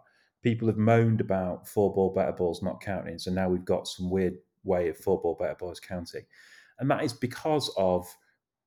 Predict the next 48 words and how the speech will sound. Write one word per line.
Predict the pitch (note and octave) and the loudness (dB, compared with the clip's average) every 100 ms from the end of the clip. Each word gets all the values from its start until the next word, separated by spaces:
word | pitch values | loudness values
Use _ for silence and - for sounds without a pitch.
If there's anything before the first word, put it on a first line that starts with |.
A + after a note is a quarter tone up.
| _ | _
the | G#2+ G#2 | 0 2
masses | A2 B2 A#2 E2+ F2 F#2+ | 4 4 2 -2 -2 0
moaning | G2 G#2 G2 E2 E2 | 4 6 4 0 -2
on | E2+ | 0
social | G#2+ G2 - | 2 2 0
media | F2+ F#2 F2+ | 0 2 0
by | D#2+ G2 | 2 6
whatever | G2+ G2 F#2+ G2+ | 8 6 4 2
avenues | G2 G2 F#2+ F#2 | 0 0 0 4
are | |
open | G2+ G2+ F#2 | 2 2 -6
to | - | -6
them. | - - - - _ _ | -6 -8 -12 -20 _ _
And | D#3 | 2
that | F#3 | 2
is | G3+ | 2
the | - - | -2 -2
problem, | A3 G#3 G3+ | 2 2 2
that's | F#3+ D#3 - | 2 2 -2
the | F#3 | -4
problem, | - F3+ G3+ | -2 2 2
isn't | F3+ | 2
it? | C#3+ | 0
Is | C3+ | 0
that | D3+ | -4
if | D#3+ | -4
you | |
get, | - E3+ - | 0 0 0
if | D#3 | -6
you | E3+ - | -8 -6
start | - F#3+ F#3 F#3 | -2 2 2 0
responding | C#3+ - E3+ F#3 D3 G2+ | -4 0 2 4 2 0
to | B2+ | 2
every | C3+ B2+ | 2 0
single | C#3 B2+ A2+ | -2 -2 0
piece | C#3+ B2+ | -2 -2
of | - | -6
feedback, | - D#3 D#3 - D#3+ - _ - _ | 0 0 2 -6 -8 -12 _ -20 _
you | D#3+ | -2
just | D#3 | 2
end | E3+ | 2
up | D#3+ E3 | 4 6
all | E3+ | 6
over | G#3 D#3+ | 6 2
the | |
show. | C#3+ - - B1+ - _ _ | -4 -4 -4 -6 -8 _ _
Whereas | D#3 D#3+ | 4 6
if | E3+ | 4